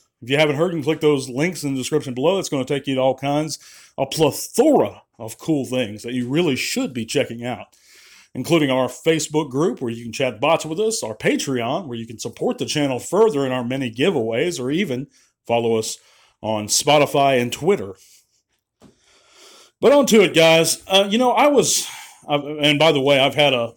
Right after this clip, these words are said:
a few beers on me 'cause I just got off work. So I put back a few. So if I'm a little looser than normal, if I'm a little honest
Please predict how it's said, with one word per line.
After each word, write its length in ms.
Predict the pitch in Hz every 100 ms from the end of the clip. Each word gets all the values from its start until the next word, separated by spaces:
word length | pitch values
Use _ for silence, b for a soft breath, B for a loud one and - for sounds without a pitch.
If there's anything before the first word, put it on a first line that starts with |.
| _ 117
a 80 |
few 200 | 135 156
beers 380 | 113 135 131 113
on 140 | 123 127
me 160 | 131
'cause 120 | 123
I 60 | 120
just 220 | 131 123
got 160 | 131 127
off 180 | 120 123
work. 320 | 147 143 - b b b b b b - _ _
So 140 | - 156
I 60 |
put 200 | 143 139
back 180 | 135 131
a 60 | 117
few. 280 | 120 120
So 200 | 117 120
if 80 | 113
I'm 100 | 127
a 40 | 139
little 300 | 143 120 107 b b b -
looser 460 | 160 220 - 160
than 200 | 139 123
normal, 500 | 147 170 139 113 123 - _
if 60 | 127
I'm 100 | 143
a 40 |
little 360 | 151 135 127 _ _ _ _ _ _ _ -
honest 640 | 170 170 113 - - -